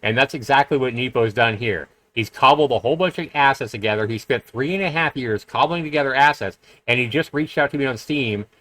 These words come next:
and said, Hey, Zaxter, look what I made, look what I made, it's so great, it's so great. Like a fucking three-year-old cobbling together fucking Legos.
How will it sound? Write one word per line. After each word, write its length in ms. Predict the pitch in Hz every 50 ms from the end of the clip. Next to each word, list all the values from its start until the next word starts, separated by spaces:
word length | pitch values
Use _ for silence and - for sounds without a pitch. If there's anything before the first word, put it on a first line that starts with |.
| _ _
and 160 | - 127 131 117
said, 240 | 160 160 156 143 - _ _ _ _ _ -
Hey, 220 | - 277 302 285
Zaxter, 500 | 226 247 269 294 311 302 - - 269 269
look 160 | 302 320 311
what 80 | - 302
I 140 | 285 285 285
made, 320 | 320 349 339 339 320 311
look 160 | 320 339 330
what 120 | - 330 320
I 100 | 311 311
made, 360 | 330 359 349 339 330 320 311
it's 120 | 320 -
so 140 | - 359 359
great, 320 | 294 269 359 359 349 339 320
it's 160 | 320 311 -
so 140 | 339 339 330
great. 340 | 294 330 311 277 - - _ -
Like 160 | 135 131 -
a 80 | 131
fucking 320 | 117 - 143 143 - 143 110
three-year-old 560 | - 131 151 147 127 113 110 107 104 104 101
cobbling 340 | - - 117 120 123 120 110
together 400 | 110 107 110 113 110 104 110 104
fucking 320 | - 120 107 - 113 101
Legos. 520 | 92 104 98 85 82 71 67 _ - -